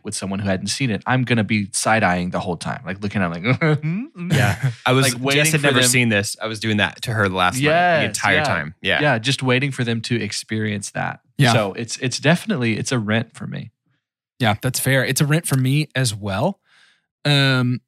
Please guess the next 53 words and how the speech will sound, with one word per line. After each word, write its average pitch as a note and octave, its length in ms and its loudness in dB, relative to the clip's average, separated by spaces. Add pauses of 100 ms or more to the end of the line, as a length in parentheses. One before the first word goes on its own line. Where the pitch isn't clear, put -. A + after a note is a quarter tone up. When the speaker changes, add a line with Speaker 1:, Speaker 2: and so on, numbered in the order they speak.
(200)
Speaker 3:
a D#3 80 4
lot F#3 160 4
of B3 60 0
the A3+ 60 2
same F#3+ 220 2
reasons, D#3+ 320 2
but C#3 160 0
for, C#3+ 260 -2
for D#3 120 -2
me, D#3 140 4
what F#3+ 120 4
it - 80 -2
boils C3 280 2
down A#2+ 180 0
to A#2+ 120 -2
is G2+ 100 -4
this. G#2+ 200 -4
This D#3 180 2
is D3+ 100 0
an C3 160 -2
aspirational B2 840 0
rent, F#2 300 -10 (640)
uh, B2 320 2 (100)
because C3 560 2 (220)
I C#3+ 160 2
would D#3+ 280 2
recommend B2+ 500 0
renting A#2+ 340 0
it A#2 180 -2 (520)
so D3 340 2
that C3 320 0 (180)
you C#3+ 140 2
can C3 240 0
watch B2 260 0
the B2+ 100 -2
remainder A#2+ 440 0
of B2 120 0
this A#2+ 140 -2
series, C#3 320 0
because B2+ 280 -2
that's D3+ 240 0
what D3 180 0
I'm C#3 160 0
excited C3+ 400 0
for. F2 160 -6
Having E3+ 400 0
not D#3 260 2
seen E3+ 280 2
the D3+ 80 2
remainder C3+ 360 2
of B2 100 -2
the B2+ 60 0
series, A#2+ 480 -2